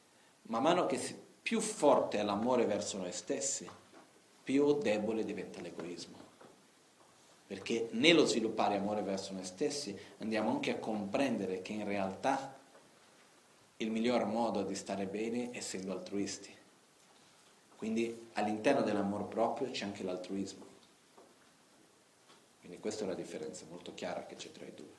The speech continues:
no? Quindi nel livello pratico quello che accade è che quando siamo guidati dall'egoismo vediamo il mondo intorno a noi e le,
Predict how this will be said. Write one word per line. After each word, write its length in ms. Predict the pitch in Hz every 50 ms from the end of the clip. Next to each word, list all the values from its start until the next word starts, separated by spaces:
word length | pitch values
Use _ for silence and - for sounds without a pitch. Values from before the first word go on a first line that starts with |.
| -
no? 140 | - 85 - - - - - _ _ _ _ _ _ _ _ _ _ - - - - - - - - -
Quindi 340 | - - 113 104 98 85 - - - - - - - - - - -
nel 120 | - 101 107
livello 340 | 107 104 107 104 101 101
pratico 500 | - - 131 135 - - - 101 - 92
quello 200 | 92 - 107 101
che 140 | 98 98 101
accade 420 | 95 - - 139 156 160 107 107 -
è 100 | - -
che 280 | - - 90 - - - - - - - - - - - -
quando 240 | - 107 107 110 107
siamo 260 | - - 104 101 98
guidati 400 | 95 104 98 107 98 - - -
dall'egoismo 720 | - 95 92 95 92 - 90 104 127 135 - - 95 90
vediamo 400 | 92 101 92 98 98 98 95 98
il 180 | 101 98 98
mondo 260 | 98 98 107 107 101 101
intorno 360 | 98 98 104 98 98 95 92
a 20 |
noi 380 | 90 95 98 104 107 110 - -
e 80 | -
le, 420 | 98 98 98 98 - - - -